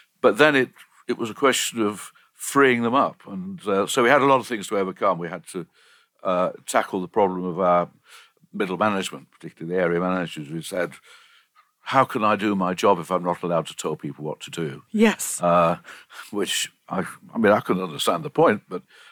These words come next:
Speaker 1: uh, we had to actually encourage people, train people to, that you can ru-, do your job, you can run a team without telling people in the team what to do, because your job is to actually support the people in the team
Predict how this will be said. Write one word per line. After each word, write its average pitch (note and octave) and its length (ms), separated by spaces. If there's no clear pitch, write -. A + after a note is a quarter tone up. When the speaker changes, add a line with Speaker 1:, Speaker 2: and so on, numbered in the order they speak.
Speaker 1:
uh, F#2+ 220
we A#2 200
had C#3 320
to A#2 240
actually A2 680
encourage G#2+ 600
people, G2+ 340
train G2+ 360
people F#2+ 440
to, G2 200
that G#2 160
you A2 120
can G#2+ 540
ru-, G2 360
do A#2+ 140
your A2 300
job, F2+ 360
you F2+ 100
can F2+ 180
run G2+ 200
a F#2 60
team F2 300
without E2+ 320
telling E2 280
people E2+ 300
in D#2+ 80
the D#2+ 80
team E2 260
what D#2+ 200
to - 100
do, D2+ 280
because F#2 320
your G2 340
job F2 380
is F#2+ 180
to G#2 180
actually A#2 300
support - 640
the F#2+ 80
people - 340
in C#2 120
the D2 60
team D2+ 400